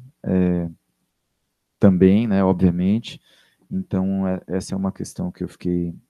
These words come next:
é, curioso. E, e as, e é isso, aí você fica à vontade, né, pra comentar ou pra responder o que você achar que é, que é mais importante. E,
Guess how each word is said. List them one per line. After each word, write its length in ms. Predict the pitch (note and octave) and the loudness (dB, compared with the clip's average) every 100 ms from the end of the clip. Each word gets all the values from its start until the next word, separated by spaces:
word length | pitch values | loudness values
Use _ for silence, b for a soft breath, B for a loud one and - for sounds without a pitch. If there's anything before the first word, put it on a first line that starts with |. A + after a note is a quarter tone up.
| _ _ _ _ _ _ - | _ _ _ _ _ _ -12
é, 300 | F2+ F2 D#2+ - | -8 -6 -8 -12
curioso. 600 | F#2 G2 G2+ A#2+ C#3+ E3 b b b b b b | -8 -4 -2 -2 -6 -12 b b b b b b
E, 280 | E3+ E3+ E3 - - _ | -4 -2 -4 -10 -16 _
e 120 | - B2+ | -4 -4
as, 160 | A#2+ - - - | -4 -14 -20 -10
e 200 | A#2+ B2 | -6 0
é 120 | C#3+ | 2
isso, 320 | C3+ B2+ - | 2 0 -2
aí 140 | G#2+ A2+ | -2 -2
você 200 | A#2+ A#2 | -4 -8
fica 200 | - A2+ | -2 -2
à 40 | |
vontade, 640 | G#2+ A2+ - G2+ A2 C3+ | -2 -4 -2 0 0 -4
né, 140 | G2+ G#2 | -4 -4
pra 160 | - | -6
comentar 640 | - F#2+ F#2+ E2+ F#2 G#2 G#2+ | -6 -2 -2 -2 0 2 2
ou 60 | |
pra 140 | - F2+ | 0 -6
responder 440 | - - F2+ F#2+ | -6 -10 -8 -6
o 40 | |
que 100 | - | -8
você 200 | F2+ - | -14 -14
achar 260 | F2+ - F#2 | -12 -8 -10
que 180 | - F2+ | -8 -8
é, 120 | F2 - - _ | -8 -10 -20 _
que 140 | - F2+ | -6 -2
é 240 | F2 E2+ | -2 -4
mais 680 | F2 F2 F2+ F2 E2+ - - _ _ - | -6 -4 -2 -2 -6 -14 -20 _ _ -16
importante. 720 | F#2+ - F#2 - A#2 B2 - _ - | -8 -6 -4 2 2 2 -6 _ -4
E, 640 | A#2 A2+ A2 G#2 F#2+ F2+ | -2 0 2 2 2 0